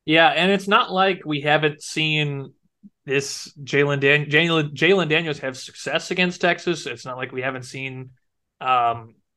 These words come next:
this Kansas team can score. You know, uh, if anything, I feel like they, if I really wanna say this,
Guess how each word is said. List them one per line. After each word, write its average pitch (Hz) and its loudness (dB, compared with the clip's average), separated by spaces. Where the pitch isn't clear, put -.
this 151 -8
Kansas 214 -2
team - -8
can 143 -12
score. 214 -6
You 156 2
know, 175 4
uh, 156 0
if 160 0
anything, 202 2
I 143 0
feel 180 0
like 175 2
they, 151 2
if - -20
I 147 0
really 147 -2
wanna 151 -4
say 151 -8
this, - -16